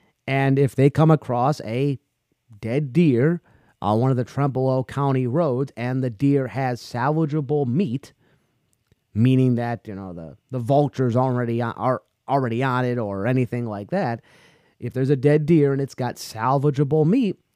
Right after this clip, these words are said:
they'll give you a call saying, "Hey, you got two hours to come pick it up." And there you go, you got your venison. I know some people that swear by venison. I think I had it back,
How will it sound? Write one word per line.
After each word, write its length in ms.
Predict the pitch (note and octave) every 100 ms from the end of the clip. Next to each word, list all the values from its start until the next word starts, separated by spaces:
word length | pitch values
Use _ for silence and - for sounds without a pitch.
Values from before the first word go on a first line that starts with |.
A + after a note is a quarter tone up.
| _ _ -
they'll 220 | G#2+ C#3
give 220 | D3 E3
you 180 | E3 F#3
a 60 | F#3
call 440 | G3 B3+ D#3 D#3
saying, 280 | - C#3 C3
"Hey, 100 | F#3+
you 120 | C#3
got 220 | A#2 A2
two 180 | - F3
hours 280 | D#3+ D3+ C3
to 80 | B2+
come 200 | C3+ B2+
pick 220 | B2 -
it 80 | G2
up." 180 | - - - _ _ _ _
And 120 | F#2+
there 100 | A2
you 100 | B2+
go, 120 | D3+ C#4
you 140 | C3
got 160 | A2+ A2
your 120 | D3
venison. 520 | F#3+ C4+ G#3+ - - _ _ _ _ - - -
I 120 | C#3
know 140 | F3 F3
some 180 | D3+
people 340 | C#3 C#3+ C#3+ G#2+
that 200 | G2+ -
swear 480 | - - C3+ C#3 B2+
by 220 | A2 G#2
venison. 520 | G2+ F2+ F2 - G1+ -
I 240 | C3+ F3+
think 400 | E3+ - F3 E3
I 220 | C#3+ C#3+
had 320 | A2 C3+ G2+
it 180 | D2+ A2+ _ _ _ _ _ _ _ _ _ _ _ _ _ _
back, 520 | G#2 C#3 E3 - -